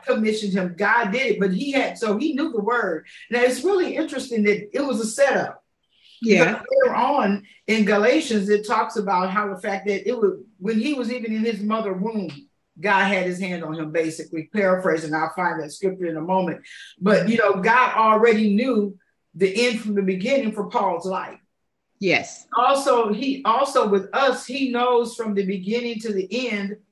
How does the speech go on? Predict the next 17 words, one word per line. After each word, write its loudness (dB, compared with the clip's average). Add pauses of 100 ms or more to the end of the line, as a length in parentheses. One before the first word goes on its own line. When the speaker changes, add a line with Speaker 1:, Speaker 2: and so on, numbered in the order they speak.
(280)
Speaker 1:
what 0
our 2
life 0
is -6
gonna -4
be. -4 (200)
He 0
chose 4
us, 0
he -8
created 0
us, 2
and -2
he -2
also -2
called -2
us. 2